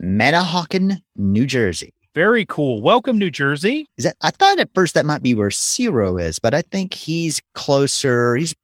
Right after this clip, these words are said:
Speaker 1: th-, this is kind of on the coast. I think Ciro's up closer to Staten Island, right?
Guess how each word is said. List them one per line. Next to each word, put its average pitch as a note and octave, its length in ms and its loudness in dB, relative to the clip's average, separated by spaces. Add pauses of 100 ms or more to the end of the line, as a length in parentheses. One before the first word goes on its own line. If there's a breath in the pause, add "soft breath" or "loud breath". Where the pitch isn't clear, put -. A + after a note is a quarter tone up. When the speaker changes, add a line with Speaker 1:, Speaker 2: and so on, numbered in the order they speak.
Speaker 1:
th-, D3 160 -4
this G3+ 200 0
is - 100 -6 (220)
kind E3 180 -2
of D3+ 80 0
on D3 140 2
the - 80 -4
coast. C#3 400 0
I - 20 -2
think F3 160 -4
Ciro's C#3 400 0
up - 120 -2
closer - 280 -6
to F#2 100 -6
Staten - 500 -4
Island, D2+ 360 -8
right? D#2 260 -10